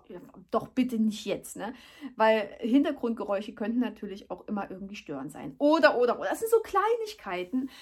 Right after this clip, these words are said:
die wir einfach, äh, ganz anders machen, wenn wir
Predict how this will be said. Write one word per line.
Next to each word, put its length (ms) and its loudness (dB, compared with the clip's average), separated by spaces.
die 120 6
wir 140 6
einfach, 580 -4
äh, 320 -4
ganz 280 -2
anders 400 2
machen, 420 -6
wenn 320 2
wir 320 -4